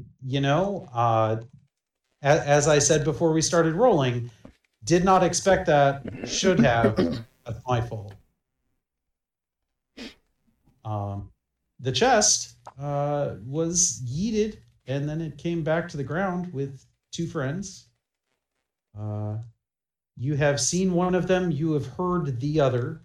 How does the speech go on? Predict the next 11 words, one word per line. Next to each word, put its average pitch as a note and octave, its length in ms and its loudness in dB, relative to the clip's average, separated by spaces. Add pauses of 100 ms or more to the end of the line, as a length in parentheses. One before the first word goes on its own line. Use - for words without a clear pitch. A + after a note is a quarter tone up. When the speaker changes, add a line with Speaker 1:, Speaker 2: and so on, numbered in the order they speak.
(140)
Speaker 1:
The A#2 180 -8
other C#3 180 -2
one, C#3+ 500 -6
uh, A2+ 280 -4
referred D#3+ 560 -6
to D3+ 200 -6
said B2+ 320 -2
chest B2 440 -4
as A2+ 480 -2 (380)
their C#3 280 0
chest. B2 680 -2